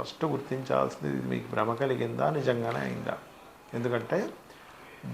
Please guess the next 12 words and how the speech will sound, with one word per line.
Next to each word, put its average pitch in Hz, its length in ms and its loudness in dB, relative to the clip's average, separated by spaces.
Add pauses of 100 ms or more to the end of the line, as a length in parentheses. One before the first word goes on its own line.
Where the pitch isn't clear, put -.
భ్రమ 127 260 10
అనేటువంటిది 139 1080 8 (1300)
అది, 139 540 4 (680)
ఆ, 50 300 4 (1500)
మీరు 151 200 12
దాని 131 240 12
గురించి 147 640 6 (320)
కరెక్ట్గా 143 600 12
ఆలోచించి 127 460 12
మెడిటేషన్ 123 560 6
చేసుకోవడం 120 500 4
ద్వారా, 117 460 6